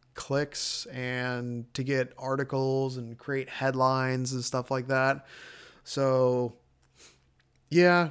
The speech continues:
just, just a whole bunch of crazy stuff. But, yeah, I figured I'd pop on here, do some news, uh, some updates, some fun draft stuff that I've been working on, a fun announcement.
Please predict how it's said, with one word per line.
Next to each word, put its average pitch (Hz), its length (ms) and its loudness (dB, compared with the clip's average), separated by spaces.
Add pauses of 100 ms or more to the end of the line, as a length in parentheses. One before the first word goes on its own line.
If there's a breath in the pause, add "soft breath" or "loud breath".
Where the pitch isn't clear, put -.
just, - 440 -4
just 302 280 4
a 165 80 6
whole 160 220 6
bunch 151 340 2
of 120 360 -2
crazy 143 360 2
stuff. 123 540 -2
But, 117 360 -4 (340 soft breath)
yeah, 359 160 2
I - 20 4
figured 208 260 6
I'd 196 180 8
pop 165 280 2
on 156 240 6
here, 156 460 2
do 147 240 0
some 135 320 0
news, 147 880 4 (680 soft breath)
uh, 117 440 -4
some - 220 -4 (140)
updates, 156 960 2
some 135 220 -4
fun 165 260 2
draft 131 460 2
stuff 151 540 0
that 135 240 0
I've 139 120 -4
been 143 200 2
working 139 420 2
on, 147 680 2
a 113 180 -8
fun 170 280 2
announcement. 143 960 0